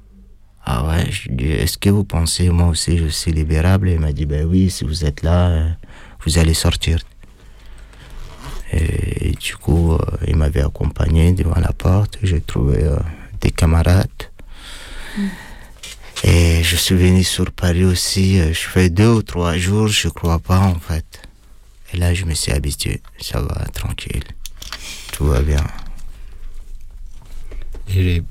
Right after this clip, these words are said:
Speaker 2: et juste pour revenir, du coup, entre-temps, euh, <clears throat> juste pour donner un peu de précision, tu avais, euh, tu as eu un procès pour la tentative d'évasion.
Speaker 1: Oui.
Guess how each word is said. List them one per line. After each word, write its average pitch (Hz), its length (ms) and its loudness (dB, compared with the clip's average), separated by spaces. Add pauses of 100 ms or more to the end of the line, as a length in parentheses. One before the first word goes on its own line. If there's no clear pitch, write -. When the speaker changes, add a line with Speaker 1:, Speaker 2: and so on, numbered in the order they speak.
Speaker 2:
et 92 140 0
juste 95 240 0
pour 92 160 2
revenir, 95 320 4
du 92 160 0
coup, 107 260 -6
entre-temps, 101 720 2
euh, 90 160 2 (240)
<clears throat> - 1400 -2
juste 95 440 -10
pour 95 240 -6
donner 92 200 -2
un 90 60 -2
peu 87 140 -6
de - 40 -8
précision, 98 760 -2
tu - 120 0
avais, 90 340 4
euh, 85 320 2 (320)
tu - 80 0
as 95 40 8
eu 90 80 6
un 87 100 4
procès 98 380 2
pour 98 140 0
la 90 80 2
tentative 90 460 -2
d'évasion. 90 460 2 (540)
Speaker 1:
Oui. 107 180 6